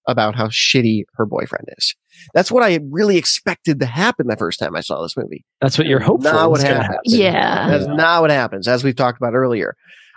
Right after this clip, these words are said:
Speaker 1: Um, yeah. <laughs> Jeez.
Speaker 3: Yeah, so I would, I would like to think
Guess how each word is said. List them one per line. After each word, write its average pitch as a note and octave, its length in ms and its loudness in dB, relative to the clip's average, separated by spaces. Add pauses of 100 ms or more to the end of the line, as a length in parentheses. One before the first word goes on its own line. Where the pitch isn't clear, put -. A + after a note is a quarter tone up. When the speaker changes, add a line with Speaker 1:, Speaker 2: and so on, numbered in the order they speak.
Speaker 1:
Um, A2 400 -2 (320)
yeah. B2 220 -2 (540)
<laughs> - 680 -12
Jeez. G2+ 420 -2 (600)
Speaker 3:
Yeah, F#3+ 400 2
so B3+ 160 0
I C4+ 260 4
would, E4 180 2
I C#4 160 2
would D#4+ 160 4
like C#4+ 240 2
to C#4+ 100 0
think A#3+ 380 0